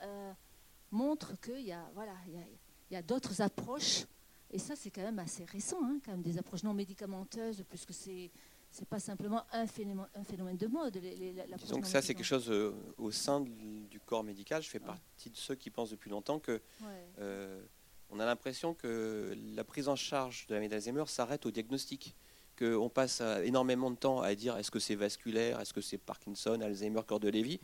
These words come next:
Speaker 2: Et une fois qu'on a fait un beau diagnostic, le travail est terminé, c'est bon. Alors qu'en fait, le travail commence. Là, euh, tout l'accompagnement et toute cette énergie,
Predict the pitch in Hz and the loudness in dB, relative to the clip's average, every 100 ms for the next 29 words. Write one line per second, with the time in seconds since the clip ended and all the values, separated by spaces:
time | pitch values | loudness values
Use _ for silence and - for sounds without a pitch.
0 | - - - 117 117 143 135 117 - 117 | -10 -18 -4 0 6 6 8 8 8 8
1 | 110 135 123 123 - - 117 - 135 143 | 8 8 8 4 2 -2 0 6 8 8
2 | 113 - - 151 156 156 139 139 - - | 4 2 6 6 6 4 4 2 -8 -20
3 | - - - - 147 127 135 156 - - | -20 -20 -14 0 4 4 2 -2 -16 -20
4 | - - - 101 - 110 160 160 113 - | -20 -16 -2 0 0 2 2 2 -2 -2
5 | 123 - 156 202 - - - - - - | -2 2 2 2 -4 -10 -16 -20 -20 0
6 | 113 139 139 113 101 - - 151 - 135 | 8 10 8 6 2 0 2 2 6 8
7 | 139 135 135 143 147 135 104 - 143 127 | 8 10 10 8 8 6 4 2 2 4
8 | 117 113 113 123 180 | 6 6 4 4 -2